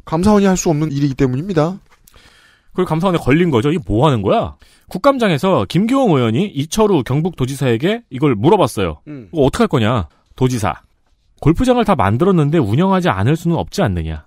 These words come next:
Speaker 1: 죄를 시인합니다. 한패다.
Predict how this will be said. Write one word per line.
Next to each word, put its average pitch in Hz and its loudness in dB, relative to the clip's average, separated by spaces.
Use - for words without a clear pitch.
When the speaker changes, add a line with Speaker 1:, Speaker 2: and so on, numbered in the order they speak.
Speaker 1:
죄를 101 -2
시인합니다. 78 -6
한패다. - -4